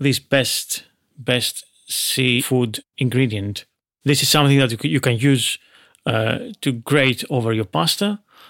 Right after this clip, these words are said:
or slice it very thinly and eat it as a very luxurious meze, uh, with your chipuro or with your raki or ouzo. Of course, you can also find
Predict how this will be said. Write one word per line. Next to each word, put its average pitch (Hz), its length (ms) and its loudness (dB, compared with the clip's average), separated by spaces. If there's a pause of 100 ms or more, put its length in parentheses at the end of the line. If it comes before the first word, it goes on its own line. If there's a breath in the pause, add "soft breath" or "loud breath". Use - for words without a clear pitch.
(140 soft breath)
or 127 100 2
slice 135 480 2
it 123 140 -2
very 127 280 4
thinly 160 560 2 (360 soft breath)
and 131 160 -2 (120)
eat 143 180 0
it 127 180 -4 (100)
as 123 180 0
a 117 400 2 (120)
very 120 680 0 (420)
luxurious 135 760 4
meze, 147 520 2 (640 soft breath)
uh, 120 180 0
with 123 280 0
your 117 300 0
chipuro 123 600 -4 (160)
or 117 160 -2
with 107 140 -6
your 110 100 -2
raki 151 480 0 (240)
or 123 240 -2 (100)
ouzo. 110 360 0 (1200)
Of 139 160 -2
course, 160 240 4
you 143 60 0
can 139 120 4
also 147 220 4
find 127 500 2